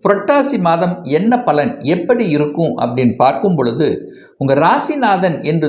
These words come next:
சொல்லக்கூடிய செவ்வாய் பகவான் ஏழாம் இடம் என்று சொல்லக்கூடிய திருமணஸ்தானத்தில் அமர்ந்து கொண்டு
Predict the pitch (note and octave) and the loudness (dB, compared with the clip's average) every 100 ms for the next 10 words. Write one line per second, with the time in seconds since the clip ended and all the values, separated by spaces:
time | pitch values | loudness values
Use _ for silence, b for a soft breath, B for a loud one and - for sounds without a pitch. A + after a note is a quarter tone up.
0 | - D#3+ A#2 - F3 D3+ C#3+ - D3+ F#3+ | 0 0 0 -2 0 0 0 0 -2 2
1 | A#3+ G#3+ D3+ D3+ D3 B2 - B2 F3 A#3+ | 2 2 0 0 0 0 -2 0 2 4
2 | C4 B3+ E3 F3 E3+ D3+ C#3+ - C#3 D#3 | 2 2 0 0 0 -2 -4 -4 -2 -2
3 | E3+ C#3+ C3+ A#2+ - F3 A3+ A#3 A3 E3 | 0 -2 0 0 0 0 2 2 0 0
4 | C#3 B2+ C3+ A#2 B2+ F3 E3+ - B2 B2 | -2 0 0 2 2 0 -2 -2 0 2
5 | D3+ | 2